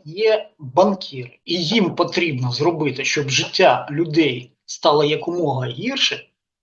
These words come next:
для того, щоб просто на цьому заробляти. Тому що люди до лихварів не будуть звертатися, якщо у них буде добре життя. Отже, їм треба життя людей зробити як можна гіршим,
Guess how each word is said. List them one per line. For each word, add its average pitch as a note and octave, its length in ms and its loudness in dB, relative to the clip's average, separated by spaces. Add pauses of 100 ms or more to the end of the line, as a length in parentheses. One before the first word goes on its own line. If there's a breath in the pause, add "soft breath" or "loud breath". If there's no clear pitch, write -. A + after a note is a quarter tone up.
для D3+ 100 -2
того, C#4 280 0
щоб G3+ 520 2
просто A3 380 0
на D#3 140 -4
цьому G#3 340 0
заробляти. D#3 760 -2
Тому D#3+ 240 -6
що D#3 240 0
люди D3+ 540 -2 (260)
до D3 180 4
лихварів G3+ 720 4
не G3+ 80 0
будуть F#3 380 -2
звертатися, D#3+ 720 2
якщо G3+ 240 -2
у A3 80 2
них G3 200 -2
буде E3+ 280 -2
добре D#3 380 2
життя. C#3 500 -6
Отже, E3 260 2
їм D#3 140 -2
треба D#3 300 0
життя D3+ 340 0
людей C#3 400 -2
зробити C#3+ 580 -2
як E3+ 420 4
можна C#3+ 540 -2 (120)
гіршим, B3 680 0